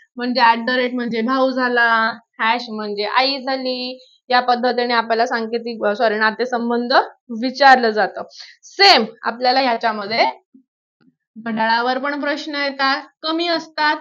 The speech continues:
नाहीच्या बरोबर नाही बोलू शकत पण असतात. दिशेवर पण प्रश्न असतात, ज्याला आपण दिशा ज्ञान म्हणतो, direction sense. घड्याळ म्हणजे तुमचं clock, नातेसंबंध म्हणजे तुमचं blood relation, हो ना? आणि तुमचं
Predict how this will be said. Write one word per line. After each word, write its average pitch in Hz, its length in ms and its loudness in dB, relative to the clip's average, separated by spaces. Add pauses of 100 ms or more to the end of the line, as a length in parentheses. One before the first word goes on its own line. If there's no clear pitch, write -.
(180)
नाहीच्या 262 420 -2
बरोबर 269 400 -2
नाही 277 200 -4
बोलू 277 260 -4
शकत 277 420 -6
पण 339 140 0
असतात. 285 360 -8 (840)
दिशेवर 262 600 -2
पण 277 260 -4
प्रश्न 269 360 -4
असतात, 277 460 2 (220)
ज्याला 233 220 0
आपण 240 320 0
दिशा 247 320 -2
ज्ञान 254 340 -4
म्हणतो, 262 420 -4
direction 247 560 -4
sense. 262 460 -6 (400)
घड्याळ 247 320 0
म्हणजे 254 240 -2
तुमचं 247 360 -4
clock, 254 500 6 (380)
नातेसंबंध 247 600 0
म्हणजे 247 240 0
तुमचं 240 260 -2
blood 233 220 0
relation, 262 540 0 (460)
हो 277 40 -2
ना? 330 160 4 (840)
आणि 359 180 0
तुमचं 311 560 2